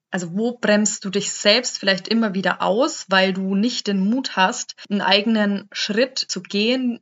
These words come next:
diese Angst irgendwie zu überwinden? Wir werden nämlich immer wieder irgendwie mit Menschen und Situationen konfrontiert, die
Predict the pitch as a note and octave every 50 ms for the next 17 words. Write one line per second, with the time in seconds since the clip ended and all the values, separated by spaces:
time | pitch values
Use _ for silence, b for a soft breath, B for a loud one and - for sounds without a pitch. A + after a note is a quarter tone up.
0 | _ _ - G#3 F#3 - - - - - G3 G#3+ G#3 - - F#3+ F#3+ F#3+ F#3 F#3
1 | - - - F#3 E3+ F3 E3 D#3+ E3+ G#3 A3+ B3 A#3 - C4+ D4 E4+ - _ _
2 | _ _ _ _ _ _ - G3+ A3+ A3 G#3 A3 A#3 B3+ C4 B3+ A#3+ A#3+ - -
3 | - C4 C#4+ - A3 A#3 A3 A#3 A3+ - - A3 A3 A3 G#3 G#3 G3+ G3+ G3 G3
4 | - G3 G3+ A3 B3 A#3+ - A3+ G3+ F#3+ G3+ - - G#3 G3+ G3 F#3 F#3 - A3
5 | A3+ A#3+ A3+ G#3 G#3 G#3 - G3+ G3 F#3 - - F#3 F#3+ F#3 - _ - - -
6 | B3 B3 G#3 G3+ G#3+ G#3 _ - G#3 G#3 G3+ G3+ G#3 G3+